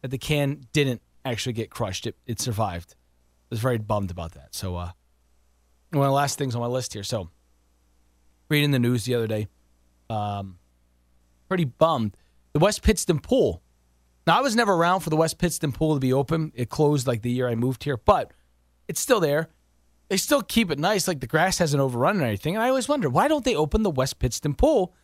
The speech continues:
It'd be nice. Nice for the community, nice for everybody to go swimming. See, I, fro-, from what I was reading through the comments on Facebook, it seems like,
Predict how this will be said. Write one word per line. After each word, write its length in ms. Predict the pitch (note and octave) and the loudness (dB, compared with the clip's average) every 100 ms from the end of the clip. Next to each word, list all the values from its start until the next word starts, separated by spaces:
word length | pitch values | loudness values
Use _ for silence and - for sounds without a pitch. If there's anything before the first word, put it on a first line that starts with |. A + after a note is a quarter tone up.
| _ _ _ | _ _ _
It'd 100 | - | 0
be 100 | D4 | 2
nice. 420 | F4 F4+ G3+ - - | 4 4 2 -2 -6
Nice 180 | G3+ G3+ | -4 -2
for 80 | G3 | -4
the 60 | |
community, 520 | E3+ E3+ A3+ C#4 C4+ A#3+ | -4 -2 0 2 0 0
nice 220 | F3+ E3+ | 0 0
for 120 | F#3 | 0
everybody 240 | F#3 E3+ | 2 0
to 40 | D#3 | 0
go 80 | D#3 | -2
swimming. 400 | - G#3+ G#3+ F#3+ _ _ _ _ | 0 0 0 -2 _ _ _ _
See, 320 | - F#3+ D#3+ - | -4 -4 -4 -8
I, 140 | - A#3 _ - | -10 -10 _ -10
fro-, 240 | - D#3+ | 0 0
from 220 | C#3 F3+ | 2 4
what 120 | G3 | 4
I 60 | G3 | 4
was 160 | E3 C3 | 2 2
reading 240 | E3+ E3 | 4 4
through 160 | C3 B2+ | 2 -2
the 80 | |
comments 400 | - D#3+ D#3 C3+ | 0 2 2 2
on 80 | B2+ | -2
Facebook, 560 | - E3+ E3 - B2+ A2+ | -2 -2 -2 -2 -6 -6
it 100 | B2+ | -6
seems 440 | - B3 C4 F#3 | -2 2 2 2
like, 320 | F3+ D#3 C3+ | 2 0 -4